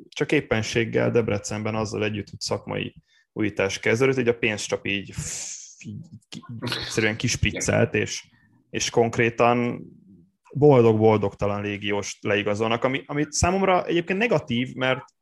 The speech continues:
tehát pont a Debrecen volt ez a csapat, amelyik az előző szezonban viszonylag bátran használta a fiatal saját nevelésű játékosait, és, és, és, és ezt, ezt, ezt most én nem tudom hová tenni, hogy, hogy, hogy most,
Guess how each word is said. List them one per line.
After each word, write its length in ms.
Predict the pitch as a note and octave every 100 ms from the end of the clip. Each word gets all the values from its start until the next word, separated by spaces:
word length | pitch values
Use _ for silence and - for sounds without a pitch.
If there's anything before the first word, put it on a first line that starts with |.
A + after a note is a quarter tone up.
| _ _ _
tehát 180 | - -
pont 140 | G3+ E3
a 40 |
Debrecen 520 | C#3+ C3+ A#2+ - A#2
volt 180 | A#2 A#2+
ez 100 | A#2+
a 80 | A2
csapat, 320 | G#2 A2+ -
amelyik 220 | A2+ A2+
az 100 | A2+
előző 320 | A#2+ A2+ G#2
szezonban 920 | G#2 A2+ G#2+ A2 G#2+ A2+ A#2 A#2 - _ _
viszonylag 440 | A#2 - A2 G#2
bátran 440 | G2+ A#2+ A2 G#2 G2+
használta 760 | G#2 - G2+ G2+ G2 G#2+ - _ _
a 60 | -
fiatal 440 | - A2 G2+ G#2+
saját 360 | G#2+ A#2 G2 -
nevelésű 520 | G#2 G#2 G#2 G2+ G2+
játékosait, 880 | G2 G2+ - A#2+ D3+ - D3+ D#3+ D#3+ _ _ _ _ _
és, 540 | - C3 C3 - - - _ _ _ _ _ D2+ D#2 D2+ - - - - - _ -
és, 160 | G3+
és, 140 | D#3+ D#3
és 160 | D#3
ezt, 160 | E3+ -
ezt, 220 | - -
ezt 200 | - -
most 160 | E3 F#3+
én 60 |
nem 100 | F#3
tudom 160 | D3 G#2
hová 260 | G#2 G2
tenni, 260 | - G2 G2
hogy, 180 | G2 -
hogy, 200 | A#2 A2
hogy 160 | A2+ A2
most, 340 | G#2 G2+ -